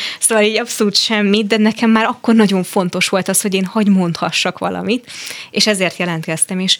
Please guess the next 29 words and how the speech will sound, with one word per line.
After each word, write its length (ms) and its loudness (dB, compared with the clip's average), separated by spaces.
az 180 0
aztán 420 0
elvezetett 580 -2
az 120 -4
országos 540 -2
kazinci 420 0
versenyig, 520 0
ahol 240 -4
kiemelt 480 -4
bronzérmes 600 -4
lettem, 440 -6
és 120 -6
akkor 260 -4
úgy 140 0
megálltunk. 1000 -4
Mert 160 0
az, 120 -2
az 120 -2
országos 500 0
kazinci 420 0
verseny, 320 0
az 100 0
egy 120 0
nagy 540 2
esemény. 640 -4
És, 480 0
és 120 -6
a 60 -4
középiskolai 1200 -2